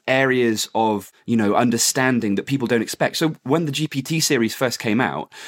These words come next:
they didn't teach it explicitly to do things like come up with chord notation.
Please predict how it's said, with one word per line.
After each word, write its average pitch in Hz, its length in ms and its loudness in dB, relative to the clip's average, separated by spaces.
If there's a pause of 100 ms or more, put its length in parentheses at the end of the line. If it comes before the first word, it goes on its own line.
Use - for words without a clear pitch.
(260)
they 143 300 2
didn't 143 360 2 (240)
teach - 380 -2
it 123 80 -2
explicitly - 640 -2
to 104 140 -6
do 120 260 2
things 113 380 0
like 104 380 0
come 127 200 2
up - 140 -2
with 113 160 -4
chord 156 260 0
notation. 90 600 -6